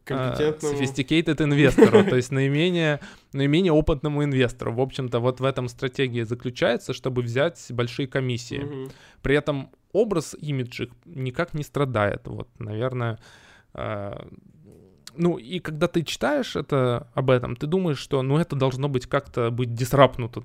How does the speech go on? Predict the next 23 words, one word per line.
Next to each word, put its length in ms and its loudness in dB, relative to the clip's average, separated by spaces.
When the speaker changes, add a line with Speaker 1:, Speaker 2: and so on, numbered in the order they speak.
Speaker 2:
ну, 280 -4
потому 340 -2
что 160 -2
не 100 2
должно 340 4
такого 320 -6
быть. 320 -10
То 60 2
есть 260 -2
должны 400 0
появляться 480 -2
какие-то 360 -10
компании, 480 -4
которые 380 -8
как-то 340 -12
их 180 -18
вытеснят 640 -4
из 100 -4
этого 280 0
бизнеса 800 -2
размещения 560 -6
акций. 340 -10
Вот, 260 -10